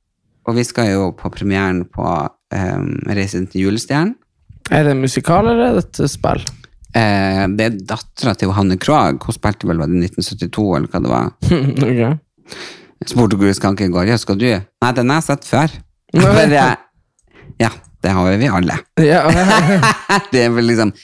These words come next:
Speaker 1: Reisen til Julestjernen.
Speaker 2: Jeg
Speaker 1: Det er
Speaker 2: lager
Speaker 1: jo
Speaker 2: mange ganger.
Speaker 1: Ja,
Speaker 2: Ikke?
Speaker 1: jo, jo. Men, eh, det her er jo en sånn ny oppsetning, så det gleder jeg meg til. Nei, så har jeg nå dusja, og så har du hørt meg stått og sminka og sunget, og jeg, jeg koser meg når jeg har god tid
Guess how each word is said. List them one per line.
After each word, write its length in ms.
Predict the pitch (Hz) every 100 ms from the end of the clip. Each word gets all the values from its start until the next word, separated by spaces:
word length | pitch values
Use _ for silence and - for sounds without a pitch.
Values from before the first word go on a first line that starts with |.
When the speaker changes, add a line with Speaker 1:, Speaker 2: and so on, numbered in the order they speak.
| _
Speaker 1:
Reisen 540 | 117 117 123 127 107 95
til 80 | 98
Julestjernen. 640 | 113 110 - 92 87 87 -
Speaker 2:
Jeg 140 | 127
Speaker 1:
Det 0 |
er 20 |
Speaker 2:
lager 300 | 120 110 110
Speaker 1:
jo 160 | 110 90
Speaker 2:
mange 240 | 120 120 104
ganger. 280 | 92 95 - - _ -
Speaker 1:
Ja, 240 | - - - 113 87 65
Speaker 2:
Ikke? 80 | -
Speaker 1:
jo, 140 | 98 110
jo. 140 | 78 - - - - - -
Men, 300 | - 120 117
eh, 140 | 113 98
det 80 | 107
her 120 | 123
er 60 | 123
jo 80 | 95
en 40 |
sånn 80 | 90
ny 140 | 95 95
oppsetning, 480 | 117 107 101 55 55
så 140 | -
det 80 | 98 -
gleder 260 | 57 58
jeg 80 | 50
meg 120 | - -
til. 160 | 50 _ - - - -
Nei, 140 | 190 202 -
så 80 |
har 140 | 175 170
jeg 100 | 160
nå 120 | 143
dusja, 460 | 117 120 - - 170 170 185 -
og 160 | 123
så 220 | 131 - 120
har 220 | 104 104
du 60 | 101
hørt 200 | 98 -
meg 140 | 92
stått 220 | - 85
og 60 | 82
sminka 480 | - 90 87 92 95 76
og 80 | 87
sunget, 400 | 90 90 85 -
og 80 | 50
jeg, 140 | - - -
jeg 100 | -
koser 560 | - - 202 247 - 120
meg 280 | 85 90 85
når 240 | 92 82
jeg 260 | 92 90 - _ _ _ _ _ _
har 260 | - - 101
god 360 | 98 110 95 -
tid 400 | 113 98 85